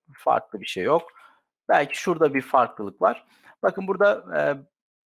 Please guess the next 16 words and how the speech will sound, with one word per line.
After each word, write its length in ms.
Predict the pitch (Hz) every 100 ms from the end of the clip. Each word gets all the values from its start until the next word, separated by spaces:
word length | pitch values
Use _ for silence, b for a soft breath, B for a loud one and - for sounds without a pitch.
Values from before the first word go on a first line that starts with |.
| _ _ _ _ -
burada 420 | 165 185 170 -
değerleri 480 | 143 160 165 165 185
saydıracağız. 760 | - 151 143 139 127 110 95
Yani 280 | 131 127 127
burada 340 | 135 131 143 -
farklı 500 | - 135 135 - 139 -
sayıda 580 | - - 127 127 135 120
değerler 440 | 123 123 127 131
saydırabiliriz. 840 | 131 131 107 98 95 92 156 208 196
Bunun 140 | 180
için 200 | 147 165
farklı 420 | - 147 147 170
bir 40 | 147
fonksiyon 640 | - 120 107 - 90 98
var. 160 | 165 220 b b b b - -
Ba-, 340 | 143 160 -